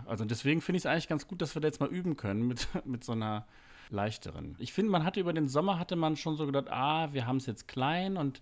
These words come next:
dann hast du ja auch schon, ich find's aber auch so witzig, wie gesagt, dann hatte man sofort die ganzen Irren, ne? Irgendwie, die, die fahren jetzt mit Bussen übrigens durch die Gegend und stellen sich mit Megafonen vor Schulen und wollen, dass die Schüler keine Masken mehr tragen müssen, ne? Hab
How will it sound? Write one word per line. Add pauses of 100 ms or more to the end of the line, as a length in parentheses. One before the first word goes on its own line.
(500)
dann
hast
du
ja
auch
schon, (240)
ich
find's
aber
auch
so
witzig,
wie
gesagt,
dann
hatte
man
sofort
die
ganzen
Irren, (200)
ne? (540)
Irgendwie,
die,
die
fahren
jetzt
mit
Bussen
übrigens
durch
die
Gegend
und
stellen
sich
mit
Megafonen
vor
Schulen (380)
und (420)
wollen,
dass
die
Schüler
keine
Masken
mehr
tragen
müssen,
ne?
Hab